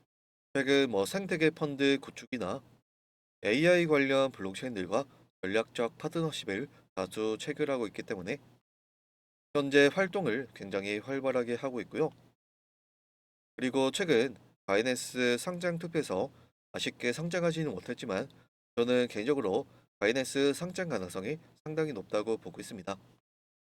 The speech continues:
다만 언제 상장될지가 관건이겠죠. 그래서 여러분들이 코인 투자를 하시면서 이 코인에 대한 궁금증이 정말 많으실 텐데요.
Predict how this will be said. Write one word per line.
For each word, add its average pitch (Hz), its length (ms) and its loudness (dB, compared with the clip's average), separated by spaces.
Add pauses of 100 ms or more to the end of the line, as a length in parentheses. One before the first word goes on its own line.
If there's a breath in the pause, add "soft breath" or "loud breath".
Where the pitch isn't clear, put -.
다만 123 240 4
언제 104 280 6
상장될지가 160 840 2
관건이겠죠. 110 800 -4 (680)
그래서 151 360 6
여러분들이 120 560 4
코인 185 240 -4
투자를 151 360 2
하시면서 139 560 -4 (640)
이 120 160 0
코인에 196 380 0
대한 156 260 6
궁금증이 117 720 -6
정말 101 280 -4
많으실 92 440 -6
텐데요. 117 380 -8